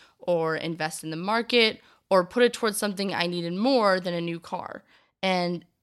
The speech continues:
that would then effectively make me better off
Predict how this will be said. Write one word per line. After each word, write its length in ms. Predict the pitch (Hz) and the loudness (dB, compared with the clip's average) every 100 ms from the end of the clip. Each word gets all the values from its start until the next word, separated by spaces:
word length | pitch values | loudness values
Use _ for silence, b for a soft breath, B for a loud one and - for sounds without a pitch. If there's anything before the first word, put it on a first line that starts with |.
| 190 | -16
that 500 | 180 254 277 247 - | 4 8 8 6 0
would 220 | 202 185 | -4 0
then 180 | 202 190 | 0 0
effectively 560 | - 202 196 185 180 | 0 -2 -2 -4 -2
make 300 | 175 170 165 | -2 -4 -4
me 200 | 196 240 | 0 0
better 300 | 214 190 170 | 2 0 0
off 320 | 165 165 175 | -2 -6 -12